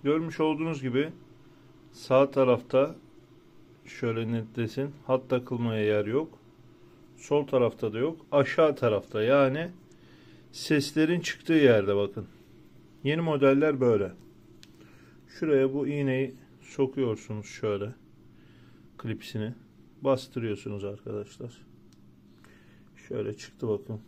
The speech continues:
Çıkıntısı çıktıktan sonra şöyle çekiyorsunuz. Çift taraflıdır bu. Bu sim bir. Arkayı çeviriyorsunuz. Sim iki. Birinci sime şöyle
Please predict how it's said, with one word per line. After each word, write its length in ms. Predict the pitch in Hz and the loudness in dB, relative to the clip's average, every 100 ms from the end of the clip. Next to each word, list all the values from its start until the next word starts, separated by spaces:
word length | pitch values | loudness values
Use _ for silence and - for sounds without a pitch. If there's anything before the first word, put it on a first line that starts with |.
| - - - | -20 -20 -18
Çıkıntısı 580 | - - 143 131 - 160 | -12 -6 -4 -4 -6 -6
çıktıktan 800 | - - - 160 - - 190 165 | -8 -12 -4 -4 -4 0 2 2
sonra 480 | - 139 151 196 196 - - - - - - | 2 2 2 0 -4 -20 -20 -20 -20 -20 -20
şöyle 400 | - - 131 131 | -10 -2 0 -2
çekiyorsunuz. 960 | - 139 131 123 107 - 123 165 - - - _ - - - - - - - - - - - - - - | -4 -6 -4 -6 -6 -8 -12 -12 -16 -20 -20 _ -20 -20 -20 -20 -20 -20 -20 -20 -20 -20 -20 -20 -20 -8
Çift 300 | - 208 - | -4 -2 4
taraflıdır 720 | 160 135 127 127 120 135 165 | 6 8 4 -2 0 2 2
bu. 240 | 190 151 | 0 0
Bu 100 | 165 | -2
sim 400 | - - 185 180 | -2 0 0 4
bir. 340 | 180 - - - - - - - - - - | 6 4 0 -16 -20 -20 -20 -20 -20 -14 0
Arkayı 400 | 147 151 180 180 | 0 2 4 4
çeviriyorsunuz. 840 | 175 160 147 147 139 180 190 - - - _ _ _ _ | 4 0 2 0 -2 -6 -6 -10 -20 -20 _ _ _ _
Sim 340 | - - 180 | -16 -4 0
iki. 380 | 170 - 147 120 - - _ _ _ _ _ _ - | 0 2 2 0 -2 -20 _ _ _ _ _ _ -6
Birinci 340 | 147 175 175 | -4 -4 -4
sime 380 | 175 160 165 185 - - - _ - - _ _ _ - _ _ - _ - - _ _ - | -6 -2 -2 -4 -8 -20 -20 _ -20 -20 _ _ _ -20 _ _ -20 _ -20 -20 _ _ -6
şöyle 380 | 135 127 127 | -4 -2 -4